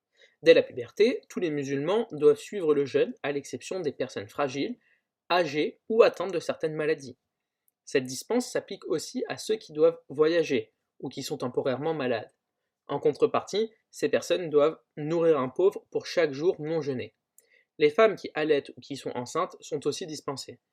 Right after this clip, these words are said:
Elles devront récupérer les jours non jeûnés avant le Ramadan suivant. Pendant cette période, les musulmans doivent prier, réfléchir à leur foi et essayer d'être meilleurs.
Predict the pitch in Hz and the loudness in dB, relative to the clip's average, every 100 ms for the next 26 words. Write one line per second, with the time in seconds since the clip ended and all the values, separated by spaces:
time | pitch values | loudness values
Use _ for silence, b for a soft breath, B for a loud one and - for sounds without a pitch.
0 | _ _ - 127 147 143 139 123 - 143 | _ _ -4 0 2 2 0 -2 -4 0
1 | 147 135 127 - 139 202 160 143 135 - | 0 0 -4 -6 -4 -4 0 0 0 -4
2 | _ - 151 175 165 135 123 131 165 - | _ 0 2 4 4 2 0 -2 -4 -6
3 | 120 - _ _ _ _ _ _ _ _ | -14 -14 _ _ _ _ _ _ _ _
4 | _ _ _ b b _ 175 233 233 220 | _ _ _ b b _ 2 6 6 4
5 | 196 180 160 - _ _ - 147 151 151 | 4 6 4 2 _ _ -6 -4 -4 -4
6 | 165 170 156 - - 165 123 - _ _ | 0 4 2 2 -10 -4 -4 -6 _ _
7 | _ 135 - 147 170 143 151 - - 165 | _ -6 -2 -2 -2 -2 -2 -4 2 4
8 | 190 156 143 175 170 147 - 147 139 120 | 4 0 0 -2 0 0 2 0 0 -2